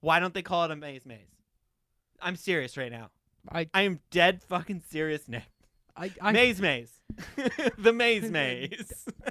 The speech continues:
Speaker 1: <laughs>
Speaker 2: Oh, we're on the air. I
Speaker 1: It's
Speaker 2: can't
Speaker 1: so
Speaker 2: Google this for you
Speaker 1: cute.
Speaker 2: now.
Speaker 1: Ugh.
Speaker 2: I don't have an answer for you. It's
Speaker 1: Maze maze.
Speaker 2: I
Speaker 1: And then put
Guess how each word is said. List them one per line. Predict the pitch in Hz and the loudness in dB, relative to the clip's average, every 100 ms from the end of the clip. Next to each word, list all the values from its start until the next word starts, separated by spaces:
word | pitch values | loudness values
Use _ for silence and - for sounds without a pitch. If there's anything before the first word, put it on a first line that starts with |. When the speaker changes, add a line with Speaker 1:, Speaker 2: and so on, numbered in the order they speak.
| - | -12
Speaker 1:
<laughs> | - - - | -20 -12 -2
Speaker 2:
Oh, | 240 | -2
we're | 220 240 277 | -2 4 6
on | 254 | 6
the | 247 247 | 4 2
air. | 185 | 4
I | 160 | 2
Speaker 1:
It's | - | 2
Speaker 2:
can't | 208 | 0
Speaker 1:
so | 185 | 2
Speaker 2:
Google | 175 165 | 4 4
this | 165 - | 4 0
for | 180 170 | 2 6
you | |
Speaker 1:
cute. | 160 | 4
Speaker 2:
now. | 147 175 151 - - - - _ - | 2 -4 -4 -8 -18 -20 -20 _ -10
Speaker 1:
Ugh. | 180 175 - - _ - | -8 -6 -8 -14 _ 0
Speaker 2:
I | 190 | 6
don't | 226 214 | 6 6
have | 208 | 4
an | 180 | 4
answer | 165 214 - | 0 -2 -6
for | 147 143 139 | -6 -4 -2
you. | 135 139 | -2 -4
It's | 160 | -4
Speaker 1:
Maze | 170 185 190 170 | -6 -6 -8 -8
maze. | 151 131 120 98 - _ _ _ _ _ | -6 -6 -6 -14 -20 _ _ _ _ _
Speaker 2:
I | 170 | -6
Speaker 1:
And | 170 180 | -4 -2
then | 196 | -4
put | 170 208 | -2 -4